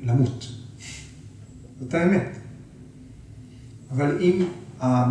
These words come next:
בדרך היוגה אנחנו מפתחים את התפיסה, אה, שיש משהו גדול מזה.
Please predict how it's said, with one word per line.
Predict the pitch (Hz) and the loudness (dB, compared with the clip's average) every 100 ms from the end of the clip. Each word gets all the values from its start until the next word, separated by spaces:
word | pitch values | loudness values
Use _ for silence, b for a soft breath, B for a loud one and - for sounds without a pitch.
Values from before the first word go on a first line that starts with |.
| 127 - 123 | 2 -4 0
בדרך | 123 156 175 175 | 4 6 6 6
היוגה | 131 170 214 165 151 151 | 2 4 2 2 -2 -2
אנחנו | 131 - 127 | -2 0 -2
מפתחים | - 120 - 190 196 | -2 -6 -4 4 4
את | 175 123 | 4 0
התפיסה, | - - 123 - 151 - - - - - - B B B B B B - - - 123 | -8 -6 -2 0 0 -2 -6 -14 -16 -18 -18 B B B B B B -20 -20 -10 -6
אה, | 131 | -4
שיש | - 143 160 - - - - - - - - - - - - - - - | -2 2 2 2 -4 -10 -14 -16 -16 -18 -18 -20 -20 -20 -20 -20 -20 -8
משהו | 113 110 131 - - 185 151 143 | -4 0 2 2 2 2 2 2
גדול | 147 135 170 | 2 6 6
מזה. | 135 127 - | 4 0 -2